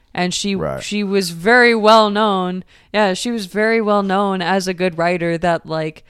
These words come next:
Speaker 1: but that's her identity online, and she never really exposed that identity to anybody, that, like, he didn't fit in that.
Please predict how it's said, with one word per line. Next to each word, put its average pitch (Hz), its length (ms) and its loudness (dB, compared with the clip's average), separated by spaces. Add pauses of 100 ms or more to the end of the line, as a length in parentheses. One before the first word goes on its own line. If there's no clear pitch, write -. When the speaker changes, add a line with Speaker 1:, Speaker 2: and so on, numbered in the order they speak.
(240)
Speaker 1:
but 190 120 -6
that's 214 180 0
her 220 100 0
identity 196 460 -2
online, 160 500 -8
and 156 120 -12
she - 160 -12
never 170 300 -6
really 165 260 -4
exposed 160 480 -8
that 202 120 -6
identity 247 520 -6
to 277 180 -10
anybody, 294 500 -8
that, 226 280 -6
like, 175 240 -8 (200)
he - 160 -10
didn't 190 240 -6
fit - 220 -10
in 175 80 -12
that. 151 260 -14